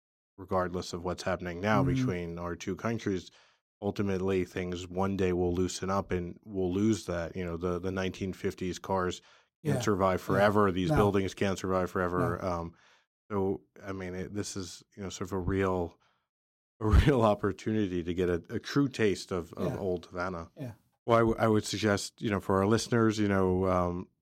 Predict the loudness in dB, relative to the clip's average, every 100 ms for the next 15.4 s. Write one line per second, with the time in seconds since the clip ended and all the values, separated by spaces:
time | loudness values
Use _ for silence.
0 | _ -6 -4 -2 0 0 2 2 2 2
1 | 0 -2 -2 -2 0 0 -2 -2 -4 -4
2 | -6 -12 _ _ _ -4 -2 -2 0 4
3 | 4 2 -4 -2 -2 -4 -6 -4 -2 -2
4 | -4 -8 -12 -10 -6 -4 0 0 0 -4
5 | -4 -6 -6 -4 -4 -4 -2 -2 -2 -4
6 | -6 -6 -2 -2 -2 -2 -2 0 0 0
7 | -2 -2 0 0 0 -2 -18 _ -4 -4
8 | -2 -4 -4 -6 -8 -4 -4 -2 0 2
9 | 4 4 2 0 -8 _ _ -2 0 0
10 | -4 -8 -12 -14 -16 -18 _ _ 0 2
11 | 4 6 6 6 6 4 2 -2 -4 -8
12 | -2 2 2 4 2 0 0 0 0 0
13 | -2 -2 -4 2 4 4 2 2 0 0
14 | 0 -2 -2 -6 -2 0 2 0 0 0
15 | 2 2 0